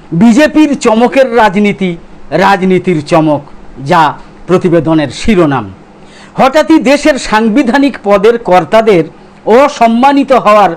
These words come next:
হিড়িক পড়ে গিয়েছে যেন। বলা নেই, কওয়া নেই, কাউকে কিছু বুঝতে না দিয়ে হুট করে অমিত শাহ যে বিল পেশ করেছেন সংসদে, তাতে বলা হয়েছে প্রধানমন্ত্রী থেকে শুরু করে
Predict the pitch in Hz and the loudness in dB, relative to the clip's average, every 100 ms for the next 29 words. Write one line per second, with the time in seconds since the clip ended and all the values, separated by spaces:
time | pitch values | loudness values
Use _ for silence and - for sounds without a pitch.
0 | - - - 185 151 285 302 - 202 180 | -8 -20 -6 -4 0 2 0 0 0 0
1 | 147 147 143 147 123 117 107 - - - | 0 -2 -4 -6 -6 -6 -8 -14 -20 -18
2 | - 220 240 226 220 214 208 220 240 233 | -2 0 2 0 0 0 0 2 2 2
3 | 226 214 196 - - - 247 240 240 226 | 0 -2 -4 -8 -20 -6 0 0 0 -2
4 | 220 - 220 165 269 220 254 233 226 214 | -2 -2 -2 0 0 0 0 2 0 2
5 | 226 214 - - - - 180 254 294 285 | 2 0 -2 -20 -20 -4 0 2 2 2
6 | 262 226 - - - - 220 247 285 - | 2 0 -4 -14 -12 0 2 2 0 0
7 | 269 240 240 262 156 185 262 302 294 240 | 0 2 0 0 0 2 4 4 2 0
8 | 220 - 269 262 247 247 202 226 220 196 | 0 0 2 2 0 -6 -2 -4 -2 -2
9 | 151 139 - - - - - 214 208 190 | -2 -4 -10 -20 -20 -10 -4 -2 0 2
10 | 185 214 262 262 - 180 170 - - - | 2 4 2 2 0 -2 -2 -12 -20 -6
11 | 190 240 269 285 285 269 269 254 240 262 | 0 2 2 0 0 0 -4 -4 -2 -2
12 | - 214 240 254 208 160 | -2 -2 0 0 0 0